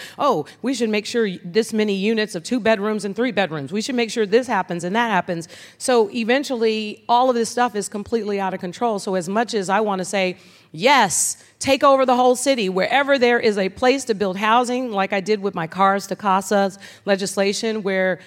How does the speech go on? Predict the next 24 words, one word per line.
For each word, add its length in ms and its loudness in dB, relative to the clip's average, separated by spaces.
we 720 -2
can 340 -2
completely, 720 -2
like 300 -4
in 400 -6
old 240 -4
parking 400 -2
lots 300 -2
and 100 -6
gas 260 0
stations, 420 -6
without 440 2
needing 340 -2
to 100 -8
go 340 4
to 140 -4
get 180 -2
a 20 -6
conditional 540 -4
use 400 -4
and 160 -6
rezone 500 -4
the 260 -8
space, 580 -2